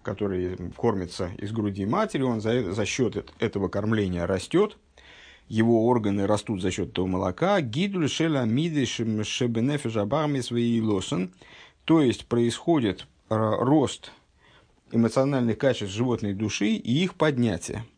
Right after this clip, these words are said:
«Алидея амшохас мойхин деяника»,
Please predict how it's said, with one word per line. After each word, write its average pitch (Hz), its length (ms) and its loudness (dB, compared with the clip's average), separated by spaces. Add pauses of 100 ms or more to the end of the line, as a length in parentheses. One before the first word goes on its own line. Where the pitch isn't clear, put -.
(420)
«Алидея 127 540 4
амшохас 135 440 -2
мойхин 127 420 2
деяника», 104 680 0